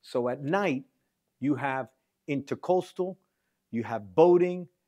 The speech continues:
and if you peek really far into the view, you will see downtown Miami. So I'm glad you enjoyed Ritz-Carlton thirty-two oh one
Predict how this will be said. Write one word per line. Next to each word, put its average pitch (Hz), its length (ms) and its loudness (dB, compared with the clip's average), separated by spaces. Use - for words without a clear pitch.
and 185 400 0
if 123 160 -6
you 127 100 -4
peek 131 320 -8
really 156 380 0
far 165 320 -2
into 160 220 -6
the 160 100 -6
view, 185 340 -6
you 131 160 -2
will 127 80 -2
see 147 400 -8
downtown 127 600 -6
Miami. 104 440 -10
So 135 340 2
I'm 104 120 -12
glad 143 280 -2
you 151 80 -2
enjoyed 147 520 -2
Ritz-Carlton 139 640 -6
thirty-two 135 420 -6
oh 131 100 -4
one 147 340 -8